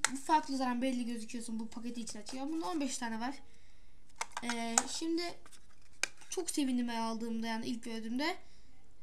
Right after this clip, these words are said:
Resimden belli, şu an videodan belli olmuyor. E, bu Mortal Kombat dört, bu Mortal Kombat beş.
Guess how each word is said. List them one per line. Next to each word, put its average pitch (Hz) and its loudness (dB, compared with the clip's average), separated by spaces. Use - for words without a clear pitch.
Resimden 285 6
belli, 302 4
şu 320 4
an 302 4
videodan 311 6
belli 302 4
olmuyor. 269 2
E, 233 0
bu 302 4
Mortal 285 2
Kombat 254 2
dört, 370 0
bu 302 0
Mortal 269 2
Kombat 294 2
beş. 220 0